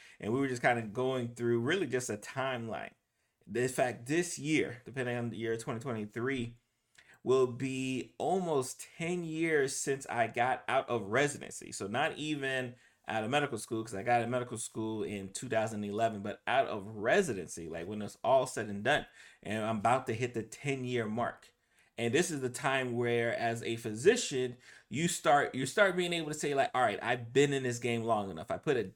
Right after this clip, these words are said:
decade of time in this game." But I can tell you, out of all of the thousands of patients, and yes, I've taken care of thousands of patients, of all of the thousands of patients I've taken care of, the ones who always strike me the most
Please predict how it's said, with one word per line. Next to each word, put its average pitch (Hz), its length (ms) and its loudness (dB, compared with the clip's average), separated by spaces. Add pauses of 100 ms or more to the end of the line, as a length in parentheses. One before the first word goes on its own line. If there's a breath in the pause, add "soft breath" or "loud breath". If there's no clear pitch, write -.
decade 143 500 4
of 120 140 0
time 117 440 0
in 104 160 -4
this 104 160 -4
game." 117 320 -6 (960)
But 131 140 2
I 175 80 6
can 185 120 0
tell 190 200 2
you, 160 460 0
out 139 180 2
of 135 180 -2 (160)
all 180 360 8
of 160 160 0
the 131 240 -4 (100)
thousands 165 640 4
of 160 160 2
patients, 123 420 -2
and 117 180 -4
yes, 123 220 -2
I've 120 240 6
taken 123 220 -4
care 110 240 0
of 107 240 -4
thousands 127 480 2
of 123 100 -4
patients, 156 600 -6 (680)
of 139 120 2
all 247 180 6
of 240 60 -2
the 170 80 -2
thousands 147 440 -2
of - 60 -18
patients 143 300 -4
I've 120 100 -2
taken 117 240 -6
care 117 400 0
of, 120 300 -2 (360 soft breath)
the 120 120 2
ones 180 400 0
who - 320 -4
always 156 520 2
strike - 600 2
me 131 100 -6
the 120 140 -2
most 113 500 -2